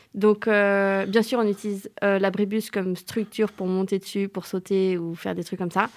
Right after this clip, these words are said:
Mais on a aussi nos agrès à côté, euh, pour faire plus, euh, des figures impressionnantes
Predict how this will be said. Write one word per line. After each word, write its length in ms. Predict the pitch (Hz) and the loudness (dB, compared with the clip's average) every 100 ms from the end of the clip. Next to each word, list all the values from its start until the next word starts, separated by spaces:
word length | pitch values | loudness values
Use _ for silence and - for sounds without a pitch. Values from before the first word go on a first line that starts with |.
| - - - | -18 -12 4
Mais 320 | 214 226 233 - | 6 6 4 -2
on 220 | 208 208 | 2 4
a 120 | 196 | 4
aussi 160 | 190 220 | 2 0
nos 180 | 196 185 | 2 2
agrès 320 | 175 196 190 | 0 0 -2
à 80 | 180 | -2
côté, 420 | 180 170 190 214 - _ _ _ _ - | -6 -2 -2 -2 -10 _ _ _ _ -2
euh, 300 | 185 170 160 - | 0 2 0 0
pour 220 | 185 175 | 2 2
faire 200 | - 170 | 2 0
plus, 360 | - 180 180 - | 0 -2 -2 0
euh, 400 | 185 180 175 165 - - _ _ 208 | 2 4 2 -2 -6 -14 _ _ 2
des 160 | 180 | 2
figures 440 | 180 - 185 185 180 | 2 4 6 6 6
impressionnantes 640 | 170 175 180 170 170 | 2 -2 -2 -2 -2